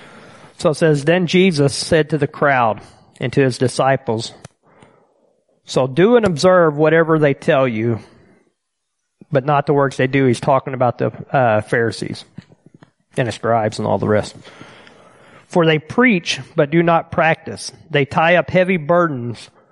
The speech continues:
hard to bear, and they lay them on people's shoulders, and they themselves are not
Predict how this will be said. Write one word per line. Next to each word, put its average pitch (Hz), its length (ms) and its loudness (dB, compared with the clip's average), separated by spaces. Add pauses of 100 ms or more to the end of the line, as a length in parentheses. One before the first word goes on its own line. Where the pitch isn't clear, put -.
(540)
hard 175 300 2
to 165 80 -2
bear, 156 340 2
and 135 120 -2
they 131 80 0
lay 147 320 4
them 135 260 0
on 123 120 -2
people's 131 340 -2
shoulders, 131 600 0 (640)
and 139 240 -4
they 160 220 4
themselves 165 680 2
are 135 80 -6
not 139 180 0